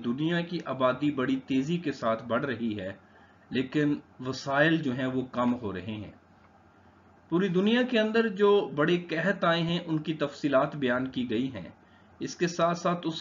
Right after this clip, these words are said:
कहत में मरने वाले लोगों की तादाद का भी तयन किया गया है।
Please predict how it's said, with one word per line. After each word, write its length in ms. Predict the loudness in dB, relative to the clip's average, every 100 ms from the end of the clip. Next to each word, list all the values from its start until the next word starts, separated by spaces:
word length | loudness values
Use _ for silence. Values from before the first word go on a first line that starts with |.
| -2
कहत 320 | 0 0 -2 0
में 120 | 2
मरने 440 | 2 2 0 0
वाले 420 | 2 2 2 2 2
लोगों 440 | 0 0 0 -2
की 200 | -2 -2 -2 0
तादाद 640 | 0 2 2 2 0 -2 -4
का 120 | -2
भी 160 | -2 -2 -2
तयन 400 | -4 -2 -6 -6
किया 280 | -6 -6
गया 240 | -6 -6 -6
है। 180 | -8